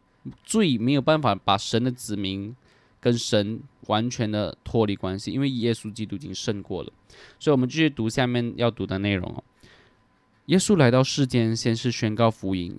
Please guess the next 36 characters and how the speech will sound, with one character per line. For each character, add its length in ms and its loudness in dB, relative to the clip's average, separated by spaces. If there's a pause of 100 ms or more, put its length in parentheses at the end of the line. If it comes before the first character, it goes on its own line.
就 140 0
是 160 -2
神 240 -2
的 80 -2
应 200 0
许 180 -4
要 180 2
成 260 -8
就， 160 -2
神 220 -6
的 100 -2
国 300 -2
即 200 -4
将 220 -2
到 220 2
来 120 0
的 80 -2
好 220 -6
消 260 -2
息， 300 -4 (460)
又 120 2
用 160 8
三 220 4
年 120 6
的 100 4
时 200 -2
间 220 2
教 220 4
训 220 0
人， 240 0
传 220 -2
天 240 -2
国 140 0
的 100 2
福 280 -4
音。 280 -6